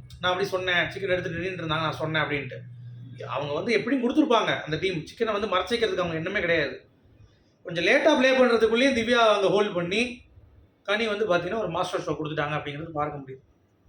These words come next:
இதை உடனே பார்வதி கணிக்கிறாங்க. இது முழுக்க முழுக்க அவங்க கேமுக்கு தான் பண்றாங்க. "நீங்க அதை பத்தி பேசவே வேணாம் திவ்யா, நீ சண்டை போடாத விடு,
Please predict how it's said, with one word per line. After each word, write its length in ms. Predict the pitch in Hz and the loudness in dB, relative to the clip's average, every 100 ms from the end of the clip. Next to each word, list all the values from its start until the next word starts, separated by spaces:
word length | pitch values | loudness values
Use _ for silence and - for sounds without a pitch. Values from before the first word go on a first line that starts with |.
| _ - | _ -8
இதை 160 | 196 | -2
உடனே 160 | 190 175 | -2 0
பார்வதி 280 | 170 180 160 | 0 2 0
கணிக்கிறாங்க. 460 | 156 160 143 135 - _ - - _ _ _ _ _ _ _ _ | -6 -8 -10 -10 -20 _ -20 -20 _ _ _ _ _ _ _ _
இது 100 | - | -18
முழுக்க 320 | 123 175 202 180 | -8 -6 -4 -4
முழுக்க 260 | 202 226 | -4 -2
அவங்க 220 | 202 160 | -2 0
கேமுக்கு 180 | 165 170 | -2 0
தான் 160 | 170 160 | -2 -4
பண்றாங்க. 640 | 147 143 131 131 131 - _ _ _ _ _ | -6 -8 -8 -10 -12 -14 _ _ _ _ _
"நீங்க 160 | 165 156 | -10 -8
அதை 120 | 147 | -6
பத்தி 140 | 180 165 | -8 0
பேசவே 360 | 180 175 180 | 0 2 0
வேணாம் 100 | 165 | 0
திவ்யா, 220 | 143 143 | -6 -8
நீ 60 | 143 | -8
சண்டை 260 | 139 165 175 | -8 -4 -2
போடாத 240 | 156 143 | -2 -4
விடு, 340 | 139 147 135 | -4 -4 -4